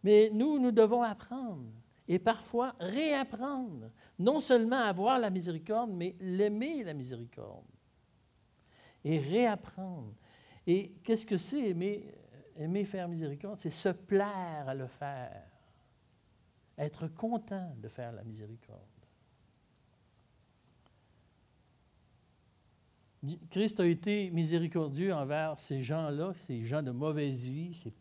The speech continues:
ces collecteurs d'impôts, ces publicains, ces voleurs, ces menteurs, probablement. Mais il les a regardés avec miséricorde. Il les a regardés avec compassion,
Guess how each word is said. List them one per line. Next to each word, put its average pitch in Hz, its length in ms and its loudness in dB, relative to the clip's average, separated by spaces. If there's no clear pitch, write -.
ces - 160 -16
collecteurs 160 640 0
d'impôts, 135 480 -6
ces 135 160 -12
publicains, 143 680 -6
ces 113 180 -10
voleurs, 147 520 -2
ces - 160 -8
menteurs, 127 600 -8
probablement. 113 640 -8
Mais 139 100 0
il 143 40 4
les 135 140 0
a 143 60 4
regardés 131 480 -4
avec 123 240 -6
miséricorde. 117 840 -8
Il 120 60 -8
les 120 140 -4
a 131 40 -2
regardés 123 480 -4
avec 123 320 -8
compassion, 127 560 -10